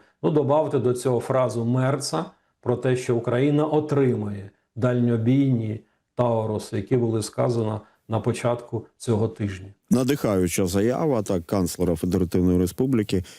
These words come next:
Speaker 2: Агенція Reuters повідомляє, що президенти Зеленський і Трамп остаточно узгодять мирний план,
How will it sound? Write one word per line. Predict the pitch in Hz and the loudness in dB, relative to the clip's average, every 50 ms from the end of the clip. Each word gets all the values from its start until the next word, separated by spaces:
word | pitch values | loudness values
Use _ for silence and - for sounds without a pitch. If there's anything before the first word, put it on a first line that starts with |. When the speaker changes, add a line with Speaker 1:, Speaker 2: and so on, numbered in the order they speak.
| - _ _ | -20 _ _
Speaker 2:
Агенція | - 101 104 131 143 147 147 139 - 156 139 135 135 131 127 123 117 107 | -2 0 2 2 2 2 2 2 0 0 0 2 2 2 2 2 0 0
Reuters | - - 127 120 135 156 151 123 - 101 92 90 - | -2 0 0 2 2 2 0 0 0 0 -2 -2 0
повідомляє, | - 98 95 98 95 101 104 110 117 117 107 95 | 0 2 2 2 2 2 2 2 2 2 2 0
що | - 107 82 | 0 0 0
президенти | - 104 92 101 101 98 107 101 98 - 101 | 0 0 2 2 2 2 2 2 2 0 0
Зеленський | 90 95 104 107 113 117 110 - - 101 101 98 | 0 2 2 2 2 2 0 0 2 2 2 2
і | 98 | 2
Трамп | 85 - 120 113 123 127 117 - | 0 0 0 0 2 2 2 0
остаточно | 98 92 - 107 98 - 117 107 92 - 101 92 | 0 0 0 -2 -2 0 0 0 0 0 2 2
узгодять | 92 90 87 85 92 98 92 87 85 82 | 2 2 2 2 2 2 2 2 2 2
мирний | 95 101 98 92 92 92 92 | 2 2 2 4 2 2 2
план, | 87 - 117 127 139 139 | 0 0 0 2 2 0